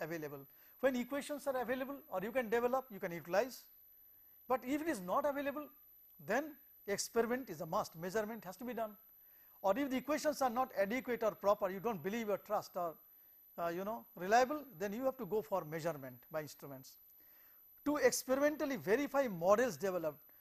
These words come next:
Now suppose this Ernst and Marchant on Oxford and M C Short developed number of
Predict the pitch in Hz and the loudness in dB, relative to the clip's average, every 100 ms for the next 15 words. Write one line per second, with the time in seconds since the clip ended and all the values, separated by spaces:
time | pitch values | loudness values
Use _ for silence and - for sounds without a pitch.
0 | _ - 220 311 240 247 254 233 - 214 | _ 0 2 2 2 2 2 0 -6 -4
1 | 233 - 220 190 190 - 208 202 196 180 | -4 -4 -4 -4 -6 -6 -8 -6 -2 0
2 | 202 - 202 202 - _ _ - 175 175 | -2 -2 -4 -4 -8 _ _ -2 0 0
3 | 175 196 226 170 208 143 220 240 240 - | -4 -6 -6 2 2 4 4 6 4 2
4 | 208 214 214 | -2 0 -2